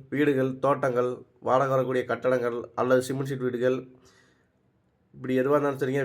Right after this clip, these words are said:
விற்பதற்கோ அல்லது வாங்குவதற்கோ சேனல் திரும்ப நம்ம கான்டாக்ட் பண்ணுங்க. இந்த வீடு கரெக்டா நம்ம திருப்பூர் அவினாஷி ரோடு ராக்கியாபாளையத்துல அமைஞ்சிருக்குதுங்க. வீட்டின் விலை பார்த்தீங்கன்னா எண்பத்தி ஏழு லட்ச ரூபா. இடம் பார்த்தீங்கன்னா நாலரை சென்ட் லேண்ட்ல பிளான் பண்ணி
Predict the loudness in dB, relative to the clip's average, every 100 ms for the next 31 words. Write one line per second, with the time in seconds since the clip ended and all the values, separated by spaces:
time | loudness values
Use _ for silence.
0 | -2 -2 2 2 2 2 2 4 4 4
1 | 4 2 0 0 2 2 2 0 0 0
2 | 0 -2 -2 -4 -4 -2 -2 0 0 0
3 | 2 2 2 0 -4 -6 _ _ _ _
4 | _ _ -6 -2 2 2 2 4 4 4
5 | 4 2 2 2 4 6 6 4 2 4
6 | 2 4 2 0 -2 -4 -4 -4 -2 -2
7 | -4 -6 -4 0 0 0 -2 -2 -2 -2
8 | -2 -2 -4 -2 -6 -2 0 0 0 -2
9 | -2 -2 -4 -18 _ _ _ _ _ _
10 | _ _ _ _ _ 0 2 4 2 2
11 | 2 2 2 2 0 -4 0 2 2 2
12 | 2 2 0